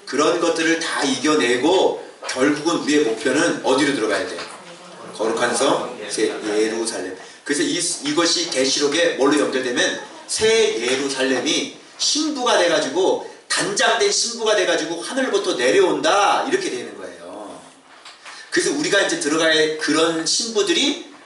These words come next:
들어갈 곳이 어디냐면 새 예루살렘 성에 들어가서 살게 되는 거야. 그러면 예루살렘, 그러면 예루살렘에 꽂혀야 돼.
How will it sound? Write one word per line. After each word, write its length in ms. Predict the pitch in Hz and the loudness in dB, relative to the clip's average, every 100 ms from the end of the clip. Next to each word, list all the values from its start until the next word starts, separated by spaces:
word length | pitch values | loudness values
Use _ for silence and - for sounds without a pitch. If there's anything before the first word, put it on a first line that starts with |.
| - - | -20 -10
들어갈 400 | 139 160 151 143 | -2 0 0 2
곳이 180 | 135 135 | 0 0
어디냐면 680 | - - - 151 233 - - - - | -2 -4 -2 2 2 0 -10 -18 -12
새 440 | - 180 190 170 107 | -4 0 2 2 0
예루살렘 500 | 110 151 113 117 - | 0 0 0 -2 -2
성에 320 | 131 120 120 | -4 -4 -4
들어가서 800 | 113 113 104 104 180 - - - - | -4 -2 -2 2 4 4 0 -6 -12
살게 340 | - 165 165 | -8 -6 -6
되는 260 | 143 - - | -6 -10 -18
거야. 120 | - - - - - - | -20 -20 -20 -18 -18 -8
그러면 460 | 220 247 247 - - - - | 0 2 2 0 -8 -16 -2
예루살렘, 640 | 302 392 - 214 220 214 | 2 4 4 2 2 2
그러면 500 | 185 190 226 - - - - | 2 2 0 -2 -6 -14 -4
예루살렘에 500 | 285 415 - 262 240 220 | 2 2 2 4 4 2
꽂혀야 420 | 302 - 254 190 | 0 2 2 4
돼. 420 | 180 143 - - | 2 0 -2 -14